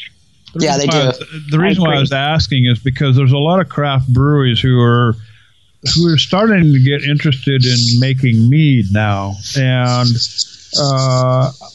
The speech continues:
Speaker 1: I'm wondering if this is gonna be a good thing for the mead making industry.
Speaker 2: Sure.
Speaker 1: Um,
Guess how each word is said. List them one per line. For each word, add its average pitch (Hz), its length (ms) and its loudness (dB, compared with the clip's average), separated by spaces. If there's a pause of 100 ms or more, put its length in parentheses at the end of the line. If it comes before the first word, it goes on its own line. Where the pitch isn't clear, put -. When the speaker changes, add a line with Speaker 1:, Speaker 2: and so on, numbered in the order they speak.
(200)
Speaker 1:
I'm 156 180 2
wondering 170 360 2
if 131 40 -2
this 151 200 0
is 147 80 4
gonna 143 240 0
be 131 220 2
a 120 40 0
good 143 260 -2
thing 131 320 0
for 123 360 2
the 113 120 0
mead 139 380 2 (160)
making 110 400 0
industry. 110 720 0 (520)
Speaker 2:
Sure. 185 400 -2
Speaker 1:
Um, 107 460 -10